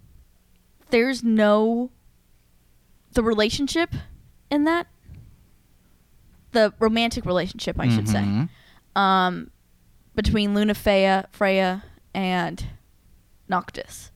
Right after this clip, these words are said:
Speaker 2: Mm-hmm.
Speaker 1: Made me, made me very, very mad. And I know I'm, I'm already hearing people going, "Click, click, click, click. You have no idea how any of this works." Um, and what I, uh, the problem, at least what I saw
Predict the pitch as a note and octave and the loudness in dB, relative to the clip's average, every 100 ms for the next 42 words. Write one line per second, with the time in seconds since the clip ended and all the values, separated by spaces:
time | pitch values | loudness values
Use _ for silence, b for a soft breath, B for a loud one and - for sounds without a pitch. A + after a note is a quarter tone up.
0 | _ C3 G#2+ G#2 G#2 - _ _ _ _ | _ -4 -2 -4 -8 -16 _ _ _ _
1 | _ - A#3+ C4+ B3+ - C4+ E4 D#4 A3 | _ -2 0 0 -2 -4 -4 -2 -2 0
2 | A3 G#3+ G3 F#3 - - - - - - | 0 0 0 -2 -6 -12 -18 -20 -20 -20
3 | - _ _ _ _ _ _ _ _ _ | -20 _ _ _ _ _ _ _ _ _
4 | _ - b b b b b - A3+ A#3+ | _ -20 b b b b b 0 2 4
5 | A#3 A3+ G#3+ G3+ G#3 G3 G#3+ G#3+ A#3+ B3+ | 2 0 -2 2 2 2 4 4 4 2
6 | A#3+ A3+ A#3 G#3 G3+ F#3+ A#3 G3+ G#3 G#3+ | 2 2 2 0 0 0 -2 -4 -4 -4
7 | G#3 G3 F#3+ G4+ C5 C5 C#5 A4+ C#4+ D#4 | 0 0 4 6 6 6 2 2 2 0
8 | C4 E4+ D#4 F4 F#4 F#4+ D4 C4 B3 B3+ | 0 0 4 6 6 4 0 -2 -2 2
9 | D#4+ - - - - - - - - - | 2 0 -10 -16 -18 -20 -20 -20 -20 -20
10 | - - b b b b - G3+ G3+ F#3+ | -20 -20 b b b b -8 0 2 4
11 | F#3 D#3+ - _ _ _ - - - - | 2 -2 -10 _ _ _ -20 -20 -20 -20
12 | _ _ _ _ _ _ - A#3+ A#3 A3 | _ _ _ _ _ _ -4 2 4 4
13 | A3+ - A3+ G3+ - _ _ _ A#3+ C#4+ | 2 2 0 0 -6 _ _ _ 0 2
14 | F#4+ F#4 C#4+ - A#3+ G#3 - C4 C#4+ | 2 2 -2 0 2 2 2 2 2